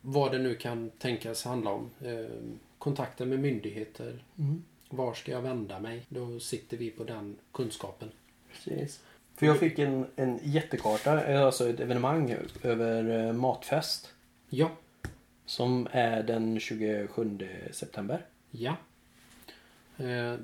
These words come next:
Speaker 1: då har vi, Matfest är ett arrangemang, ett årligt arrangemang som, eh, kommer sista söndagen i september varje år.
Speaker 2: Mm.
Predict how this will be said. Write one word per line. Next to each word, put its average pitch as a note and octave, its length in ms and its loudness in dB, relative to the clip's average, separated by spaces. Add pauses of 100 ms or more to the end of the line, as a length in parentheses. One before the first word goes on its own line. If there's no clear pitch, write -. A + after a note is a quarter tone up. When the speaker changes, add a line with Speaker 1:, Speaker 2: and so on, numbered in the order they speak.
(120)
Speaker 1:
då C#3 340 4
har C#3 280 4
vi, B2+ 380 2 (600)
Matfest D3+ 480 0
är C3+ 220 4
ett A#2+ 120 -6
arrangemang, B2 560 -2
ett - 280 -12
årligt A#2+ 440 4
arrangemang C3+ 540 0
som, A#2 340 -6
eh, - 380 -12 (200)
kommer A2+ 320 -2
sista A#2 400 -6
söndagen G#2 440 -4
i G#2+ 180 -6 (120)
september A2+ 500 -6
varje A#2+ 260 -4
år. A#2 160 -2 (240)
Speaker 2:
Mm. C3 220 4